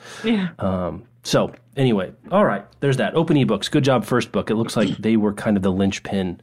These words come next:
Speaker 2: um, that brought a lot of, of these initiatives together.
Speaker 1: I love them so much. They, there was somebody from First Book on my, uh, diversity panel at Book
Speaker 2: Mm.
Speaker 1: Riot Live. And she, I loved having somebody there,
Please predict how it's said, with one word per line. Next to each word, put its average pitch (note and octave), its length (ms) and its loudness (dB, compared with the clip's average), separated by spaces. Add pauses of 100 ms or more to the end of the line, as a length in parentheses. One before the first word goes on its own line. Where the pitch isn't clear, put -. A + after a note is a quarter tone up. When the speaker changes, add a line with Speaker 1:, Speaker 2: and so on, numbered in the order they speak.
(560)
Speaker 2:
um, F#2+ 240 -4
that G2+ 160 -4
brought G#2 160 0
a F#2 60 -2
lot F#2 200 -2
of, F2 260 -8
of F#2 220 -8
these G2 260 -4
initiatives F#2+ 480 -6
together. - 280 -4
Speaker 1:
I G#4+ 60 2
love C#4 180 2
them G#3+ 160 0
so G3 240 -2
much. F#3 220 -4
They, D4 180 0
there C4 160 0
was D#4+ 100 0
somebody A#3 300 0
from G3+ 140 -4
First F#3+ 280 -4
Book G3+ 320 -4
on G3 160 -2
my, F#3 220 -2
uh, F3+ 160 -4
diversity G3 560 -2
panel G#3+ 380 -2
at F3 120 -2
Book C#3 180 6
Speaker 2:
Mm. - 60 4
Speaker 1:
Riot F3 160 -2
Live. F#3 380 -2 (520)
And G#3 240 0
she, D4+ 400 0
I C#4+ 140 -2
loved C#4+ 300 0
having A#3+ 280 -2
somebody G3+ 380 -2
there, F3+ 240 -4